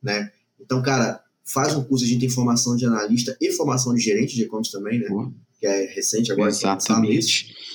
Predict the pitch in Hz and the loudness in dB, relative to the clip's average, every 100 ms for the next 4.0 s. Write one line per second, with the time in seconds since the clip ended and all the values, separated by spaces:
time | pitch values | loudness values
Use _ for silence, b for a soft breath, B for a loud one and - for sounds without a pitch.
0 | B B - 113 110 117 120 113 127 - | B B -4 0 2 2 4 4 4 2
1 | - - - 117 131 139 - 147 147 - | 0 0 0 2 4 4 2 0 0 0
2 | 123 117 131 127 117 110 131 131 143 196 | 0 2 0 0 0 2 2 0 0 0
3 | - - 135 135 117 107 - 110 117 | 0 -2 -2 0 0 0 0 -2 -4